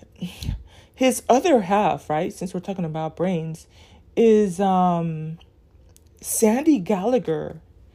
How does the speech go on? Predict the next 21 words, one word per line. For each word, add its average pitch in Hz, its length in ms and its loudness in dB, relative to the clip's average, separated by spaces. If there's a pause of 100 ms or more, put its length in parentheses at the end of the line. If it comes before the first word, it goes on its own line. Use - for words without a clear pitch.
(440)
is 240 300 4
pretty 349 500 -4
much 311 480 -2
like, 202 500 2 (180)
um, 175 540 0 (480)
he, 254 220 -2
what 262 200 0
happens 294 400 -2
is 208 160 0
if 214 160 0
you 214 80 0
get 254 200 0
a 302 80 -6
chance 220 320 -2
to 202 120 -6
hear 180 280 -2
the 160 100 -4
story, 165 720 -4 (380)
she 254 580 0
was 240 300 2
making, 196 520 0